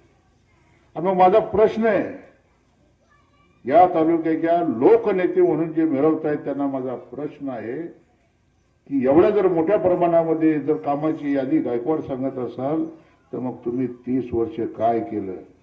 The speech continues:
तुमचा बाप आमदार होता, तुम्ही स्वतः आमदार होता, नंतर तुमचे बगलबच्चे आमदार म्हणून विधानसभेत निवडून पाठवले, तर मग पस्तीस चाळीस वर्षाच्या कालखंडामध्ये या तालुक्याचा विकास का झाला नाही?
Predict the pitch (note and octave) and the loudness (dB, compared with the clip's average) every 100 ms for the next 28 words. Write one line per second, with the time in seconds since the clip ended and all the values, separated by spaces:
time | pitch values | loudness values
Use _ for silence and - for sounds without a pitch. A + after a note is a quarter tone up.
0 | _ _ _ _ _ _ - - C#3 C3+ | _ _ _ _ _ _ -20 -6 -2 4
1 | D#3 - F3 F#3 F3+ F3 E3+ E3+ E3 D#3 | 2 4 4 6 6 4 4 4 4 2
2 | D#3 C3+ A2+ - - - - - - - | 2 2 0 -6 -14 -16 -16 -16 -18 -14
3 | - D#3+ D#3+ - D#3 G3 F#3+ F3+ F3+ F3 | -4 0 2 2 2 4 4 4 4 4
4 | E3+ E3 D#3 A#2 - - - _ _ _ | 2 2 2 2 -4 -16 -20 _ _ _
5 | _ C3+ C#3 D#3+ D#3+ D#3 D#3+ D#3+ D3 F3 | _ -4 0 0 -2 -4 2 2 2 2
6 | G3 F3+ - F3 D#3+ D#3+ D#3+ D#3+ D#3 D3+ | 4 2 4 4 4 4 2 0 -2 -4
7 | C#3+ D#3 C#3 C#3 C#3 C3+ C3+ C3+ B2 B2 | -2 -2 -4 -8 -8 -6 -6 -6 -8 -10
8 | A#2+ A#2+ C#3+ F#3 D#3+ - _ _ _ B2+ | -8 -6 -4 -4 -6 -12 _ _ _ -12
9 | B2 - B2 - D#3 - B2+ C#3 D3 C3+ | -12 -10 -10 -6 -8 -8 -6 -4 -4 -6
10 | A#2+ C3 A#2 A#2 A#2+ A#2 C3+ A#2+ B2 A#2+ | -6 -6 -4 -4 -6 -4 -4 -2 -4 -6
11 | A2 A2 B2 A2 A2 A#2+ A#2 A#2 G2 G2 | -6 -6 -6 -6 -4 -2 -4 -6 -8 -8
12 | A#2+ - - A2+ G#3 G3+ G3 F3+ E3+ | -8 -8 -8 -6 -4 -4 -8 -10 -14